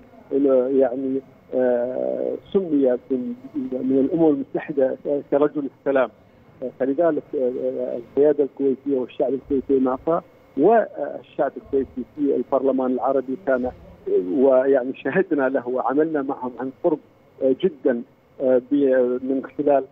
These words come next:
يعني، آه، التزامهم و-، ودعمهم للرؤية العربية الشاملة والتصدي لكل من حاول شق الصف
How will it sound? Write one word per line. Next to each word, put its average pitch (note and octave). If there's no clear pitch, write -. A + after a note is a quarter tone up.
يعني، C#3
آه، C3+
التزامهم D3
و-، C#3
ودعمهم C3+
للرؤية D3
العربية C3+
الشاملة C3+
والتصدي D#3+
لكل G3
من E3
حاول C#3
شق F3+
الصف -